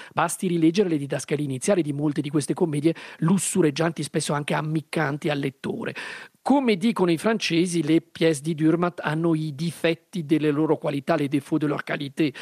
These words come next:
Se guardiamo per esempio all'altra grande opera, la più famosa, I Fisici, che tratta il tema della paura nucleare, già affrontato tra l'altro da Frisch nella Muraglia cinese, notiamo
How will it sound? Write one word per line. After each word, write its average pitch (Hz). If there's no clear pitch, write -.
Se -
guardiamo 165
per 160
esempio 147
all'altra 147
grande 143
opera, 147
la 165
più 156
famosa, 143
I 139
Fisici, 165
che 139
tratta 143
il 135
tema 156
della 143
paura 156
nucleare, 151
già 139
affrontato -
tra -
l'altro 131
da 123
Frisch 151
nella 143
Muraglia 151
cinese, 156
notiamo 160